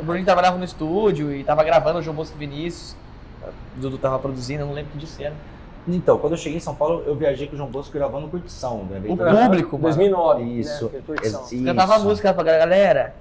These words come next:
Speaker 2: Chegou no tempo que eu tinha que ir lá na frente do palco antes do show começar pra gravar uma, que tinha pouco tempo pra gravar todas as músicas até o lançamento. E nesse tempo a gente gravou esse disco em Campo Grande,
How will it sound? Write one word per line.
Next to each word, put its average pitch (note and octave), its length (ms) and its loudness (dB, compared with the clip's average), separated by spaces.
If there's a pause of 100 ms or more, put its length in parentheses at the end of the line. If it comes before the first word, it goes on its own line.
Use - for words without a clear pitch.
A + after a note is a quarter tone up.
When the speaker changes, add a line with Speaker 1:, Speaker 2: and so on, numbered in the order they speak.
(120)
Speaker 2:
Chegou B2+ 280 0
no C3+ 120 0
tempo C#3 360 0
que C#3+ 280 0
eu C3+ 100 2
tinha C#3 180 -6
que B2+ 540 -4
ir B2 60 -4
lá C3 120 -2
na C3+ 120 0
frente C3+ 200 -8
do C3+ 80 -6
palco B2 300 4
antes C3+ 100 -8
do - 40 -12
show C#3 80 -4
começar B2+ 460 -4
pra B2+ 100 -4
gravar B2+ 320 0
uma, C3 240 -4
que - 60 -18
tinha C#3+ 140 -6
pouco C#3 240 -4
tempo B2+ 220 -8
pra C3+ 100 -4
gravar A#2 360 0
todas B2+ 240 -6
as B2 100 -6
músicas A#2 640 -10
até A2+ 240 -2
o A#2+ 60 0
lançamento. B2 600 -4 (440)
E C3+ 80 -4
nesse F3 280 0
tempo F3 160 -2
a F#3 40 0
gente F#3 140 -4
gravou F3 340 0
esse F3+ 160 -4
disco A#2+ 260 -8
em - 40 -12
Campo A#2+ 160 -8
Grande, B2+ 420 -4